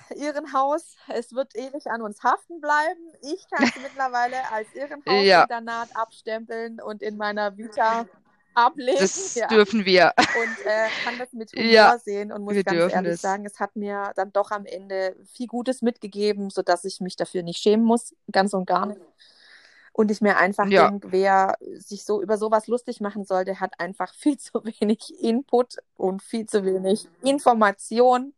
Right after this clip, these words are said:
Speaker 2: Mhm.
Speaker 1: Der tut mir dann einfach eher ein bisschen leid, weil er sich mit der Thematik nicht auseinandersetzen möchte. Und
Speaker 2: Ja.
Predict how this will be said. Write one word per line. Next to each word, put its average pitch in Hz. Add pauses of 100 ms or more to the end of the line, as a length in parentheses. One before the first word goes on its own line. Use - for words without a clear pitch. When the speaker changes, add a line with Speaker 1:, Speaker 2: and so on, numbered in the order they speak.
Speaker 2:
Mhm. 170
Speaker 1:
Der 202
tut 220
mir 208
dann 190
einfach 196
eher 202
ein 190
bisschen 190
leid, 196
weil 196
er 185
sich 190
mit 190
der 185
Thematik 185
nicht 196
auseinandersetzen 226
möchte. 202
Und -
Speaker 2:
Ja. 160